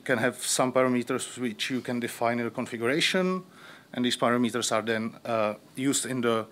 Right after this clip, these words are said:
in the, in the, in, in, in the job itself, in the task. Uh, you can, uh, define these, uh, parameters either in the configuration of the job or dynamically through integration with other, let's say,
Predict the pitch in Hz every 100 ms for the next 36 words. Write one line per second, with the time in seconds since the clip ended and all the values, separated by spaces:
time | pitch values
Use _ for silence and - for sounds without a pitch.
0 | - - - - - - 123 117 123 123
1 | 117 107 107 113 110 113 110 120 113 107
2 | 107 107 104 - 113 101 113 101 95 113
3 | - - - - - - - - - -
4 | - 113 110 113 107 131 117 120 113 110
5 | 110 104 - - - 127 - 127 123 117
6 | - - 113 110 113 117 110 120 110 -
7 | - - 139 139 127 110 - - - 135
8 | 135 135 127 131 127 117 135 117 113 107
9 | 156 - 135 120 120 120 120 - 123 120
10 | 110 - - - - - - 131 127 123
11 | - - - - 131 120 117 110 - 113
12 | - 120 117 107 - - - - - -
13 | - - 104 - - 107 104